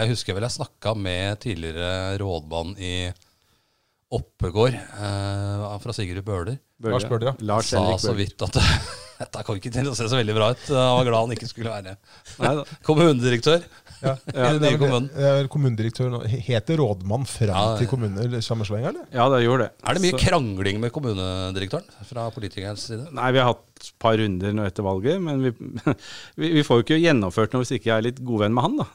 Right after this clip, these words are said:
Speaker 2: Og
Speaker 1: Nei.
Speaker 2: så har vi jo en veldig ålreit kommunedirektør i Nordre Follo, så, så, men det er sånn diskusjon fordi vi ønsker å gjøre ting litt annerledes enn kanskje administrasjonen vil, og det
Speaker 1: Men dere gjør
Speaker 2: tidligere
Speaker 1: jo
Speaker 2: politiske
Speaker 1: vedtak,
Speaker 2: flertall.
Speaker 1: dere, ikke sant? Da skal jo administrasjonen sette det ut i live, sånn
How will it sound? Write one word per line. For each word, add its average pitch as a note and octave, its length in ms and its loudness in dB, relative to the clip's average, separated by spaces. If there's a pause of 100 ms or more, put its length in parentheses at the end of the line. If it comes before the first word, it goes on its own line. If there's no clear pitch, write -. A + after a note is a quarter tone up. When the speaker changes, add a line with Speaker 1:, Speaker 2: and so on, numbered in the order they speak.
Speaker 2:
Og C#3 140 -8
Speaker 1:
Nei. A2+ 80 -2
Speaker 2:
så C#3 100 2
har G2+ 140 4
vi B2+ 80 6
jo D#3 80 0
en - 20 2
veldig A2+ 220 4
ålreit G#2+ 320 2
kommunedirektør A2 680 2
i A2+ 60 6 (160)
Nordre A2+ 320 -2
Follo, B2+ 240 -2
så, C#3+ 240 4 (640)
så, - 320 4 (400)
men B2+ 80 2
det B2 80 4
er A#2 160 4
sånn D3 240 0
diskusjon A#2+ 560 -2
fordi A2+ 240 4
vi G#2+ 240 2
ønsker G#2 240 -4
å G#2+ 140 0
gjøre F#2+ 140 -2
ting G2 120 -2
litt G2+ 160 -4
annerledes E2+ 400 -4
enn G2 180 -4 (440)
kanskje G2+ 460 0 (180)
administrasjonen F#2+ 640 -4
vil, G#2 240 -2
og G#2+ 100 -2
det F#2+ 120 -4 (340)
Speaker 1:
Men C3+ 100 -6
dere C#3 140 4
gjør C3+ 60 6
Speaker 2:
tidligere - 240 4
Speaker 1:
jo D#3 80 6
Speaker 2:
politiske B2+ 300 4
Speaker 1:
vedtak, - 100 -6
Speaker 2:
flertall. B2 240 -2
Speaker 1:
dere, G#2 160 0
ikke B2 80 -6
sant? F3 160 -8
Da B2 80 -6
skal G#2 180 -2
jo A2 80 0
administrasjonen A#2+ 640 -6
sette G#2 220 -2
det G2+ 100 2
ut - 100 -8
i G2+ 60 -4
live, F#2+ 480 -4
sånn G2 140 -8